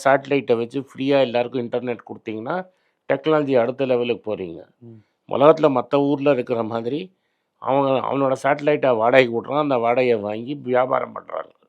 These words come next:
Speaker 2: ம், ம், ம்.
Speaker 1: இதை தான் ராகுல் காந்தி சொல்றார், "Production economy and rent seeking eco-, trading economy, rent seeking."
Speaker 2: ம்.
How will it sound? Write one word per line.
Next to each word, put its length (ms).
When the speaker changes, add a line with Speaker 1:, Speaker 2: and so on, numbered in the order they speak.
Speaker 2:
ம், 100
ம், 420
ம். 220
Speaker 1:
இதை 220
தான் 200
ராகுல் 240
காந்தி 320
சொல்றார், 420
"Production 340
economy 760
and 260
rent 260
seeking 500
eco-, 280
trading 400
economy, 380
rent 220
seeking." 380
Speaker 2:
ம். 200